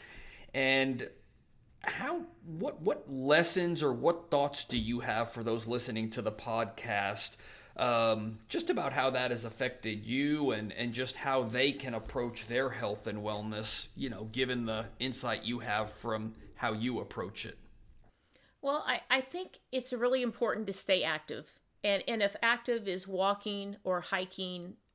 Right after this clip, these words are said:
Speaker 2: you know, running or biking, whatever it is, I think active is important. I, I think, you know, if you exercise and try to make that a part of your daily routine, I, I think we're all healthier. Uh, and, and my goal, I want to, I want to live a long, healthy life.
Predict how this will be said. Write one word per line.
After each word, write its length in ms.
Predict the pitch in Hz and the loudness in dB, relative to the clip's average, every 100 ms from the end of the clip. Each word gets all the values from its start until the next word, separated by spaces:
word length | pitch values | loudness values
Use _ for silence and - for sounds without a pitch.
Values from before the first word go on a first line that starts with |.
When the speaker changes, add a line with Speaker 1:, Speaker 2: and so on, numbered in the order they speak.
| - | -10
Speaker 2:
you 140 | 202 | -8
know, 200 | 190 - - | -6 -8 -8
running 460 | 196 202 196 190 | 2 4 4 4
or 120 | 185 180 | 2 2
biking, 440 | 180 175 180 180 | 2 0 -4 -4
whatever 300 | 220 220 190 | -2 -4 -4
it 80 | 175 | -2
is, 220 | 143 143 | -4 -2
I 80 | 190 | -6
think 240 | 233 220 - | -4 -4 -2
active 380 | 190 190 185 | -4 -4 -6
is 160 | 170 165 | -6 -8
important. 480 | 156 - - - - | -10 -10 -10 -12 -6
I, 180 | - 156 | -2 0
I 80 | 170 | -2
think, 360 | - 196 185 _ _ _ - _ 220 | -4 -8 -8 _ _ _ -20 _ 0
you 80 | |
know, 100 | 202 | 2
if 240 | - 196 208 | 4 0 0
you 100 | 196 | 2
exercise 680 | 202 - 208 - 214 208 208 | 2 0 -6 2 2 2 -2
and 100 | 185 | -6
try 240 | - 196 | 0 0
to 80 | 190 | 2
make 260 | 180 175 | -2 -2
that 240 | 190 180 - | 0 0 -2
a 40 | 190 | -8
part 300 | - 185 180 | -2 -2 -2
of 100 | 165 | -4
your 360 | 175 170 170 - | -2 -2 -4 -8
daily 300 | 185 185 190 190 | 0 0 2 -2
routine, 600 | 170 165 190 180 185 196 _ _ - _ 175 | -4 -8 -6 -6 -8 -12 _ _ -20 _ 2
I, 100 | - | 4
I 80 | 202 | 2
think 240 | 226 202 | 0 0
we're 120 | 190 | 2
all 120 | 160 160 | 2 0
healthier. 560 | 170 151 - - - _ _ | -2 -6 -8 -10 -12 _ _
Uh, 120 | 185 180 | -6 -2
and, 240 | 202 196 - | -2 0 -4
and 140 | 214 | -2
my 200 | 220 294 | 2 0
goal, 360 | 196 190 190 - | 2 2 2 0
I 180 | 196 233 | 0 0
want 300 | 214 208 - | -2 -6 -6
to, 320 | - 180 180 - _ _ _ _ _ _ - | -2 -2 -2 -8 _ _ _ _ _ _ -2
I 140 | 226 | 0
want 240 | 285 226 208 | 2 0 -4
to 100 | 196 | -4
live 220 | 180 185 | -2 -2
a 100 | - | -2
long, 420 | 160 165 170 180 | -4 0 0 0
healthy 360 | 151 165 151 147 | 0 -2 -2 -6
life. 460 | 143 - - - | -6 -8 -12 -18